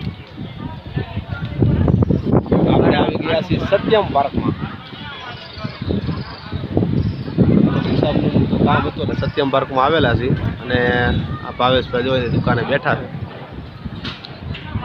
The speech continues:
શું કે ભાવેશભાઈ, શું હાલે? કેવો વેપાર કેવો કાલે આમાં? ફૂલ મોજ ને? આ બાજુ જોવો તમે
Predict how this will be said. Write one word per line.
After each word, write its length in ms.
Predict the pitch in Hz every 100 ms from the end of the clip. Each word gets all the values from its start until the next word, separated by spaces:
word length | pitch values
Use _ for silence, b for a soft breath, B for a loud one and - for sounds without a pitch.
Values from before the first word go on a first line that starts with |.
| - - - - - -
શું 160 | 226
કે 60 | 240
ભાવેશભાઈ, 460 | 170 160 143 127
શું 160 | 135 208
હાલે? 200 | 175 117 - - - - - - - - - - - - - - - - - - - - - - - - - -
કેવો 240 | 147 170 151
વેપાર 340 | 120 139 151
કેવો 260 | 131 185 170
કાલે 240 | 123 120
આમાં? 260 | 113 113 - - - - - - - - - - - - - - - - - - - - - - -
ફૂલ 160 | 175
મોજ 260 | 180 196 190
ને? 100 | 139 110 - - - - - - - - - - - - - - 135
આ 120 | 123 131
બાજુ 280 | 131 131
જોવો 280 | 131 135 123
તમે 240 | 113 113